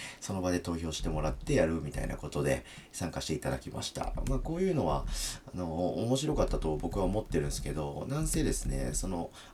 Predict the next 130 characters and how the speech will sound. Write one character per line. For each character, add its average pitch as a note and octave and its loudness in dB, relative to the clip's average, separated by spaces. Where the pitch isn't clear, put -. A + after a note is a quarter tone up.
ア C#3+ -2
イ E3+ -2
デ F3+ 6
ア B2+ 4
を E2 2
思 G2 2
い B2 4
つ C3+ 0
い B2 2
て、 - -8
最 B2+ 2
初 C#3 0
に C3+ 2
言 C3+ 4
っ C3 0
た - 2
の F2 2
が D#2 -2
こ G2 -6
の A2 0
ポ A2 -2
ッ A2 -4
ド B2 4
キ B2+ 6
ャ C3 10
ス C3 4
ト F2 0
の D2+ -2
チ D#2 -6
ャ E2 -2
ン D#2+ -2
ネ E2 2
ル D#2+ 2
だ E2 2
っ D#2+ -4
た C2 -4
ん C2 -8
で、 C#2+ 0
ア A2 -4
イ A2+ 0
デ A#2 0
ア A2 0
メ A#2 2
モ G2+ 2
と - -4
し - -4
て - -2
も、 D2 0
あ D#2 0
の、 D2 -2
有 G#2 2
効 G#2 2
活 - 2
用 C#2+ 0
さ - -4
せ - 0
て E2+ 0
い D#2+ 0
た F2 4
だ F2 4
い D#2+ 0
て E2 -2
ま G2 4
す - 0
っ - -4
て E2 0
い D2 0
う C#2+ -4
証 G#2+ 0
明 G2+ 0
に F#2+ 2
な G#2+ 4
っ - -4
た - -2
ん - 0
じ - -4
ゃ - -6
な E2+ 2
い - 6
で - 4
し C2 0
ょ - -2
う - -4
か。 - -2
は F#2 2
い。 F2 0
改 A2 4
め G2 2
て D2 -4
こ F2 0
れ E2+ 2
を E2 0
チ - -2
ェ - -2
ッ - -10
ク D#2 -8
し - -6
て - -6
く C#2+ -6
れ D2 -4
て D#2+ -6
る D#2 -2
方 - -4
は - -6
で - -8
す - -4
ね、 D2+ 2
一 - 2
番 C3+ 2
最 C3+ 6
初 C3 4
に B2+ 6
話 B2 6
し - -4
た - -2
こ F2 -2
と F2 0
が、 - 2
あ、 F#2 4
現 G2 2
実 A#2 4
に B2+ 8
な C3 4
っ B2+ -4
て - 2
る - 2
み D#2 -2
た D2 2
い C#2+ 2
な C2+ -2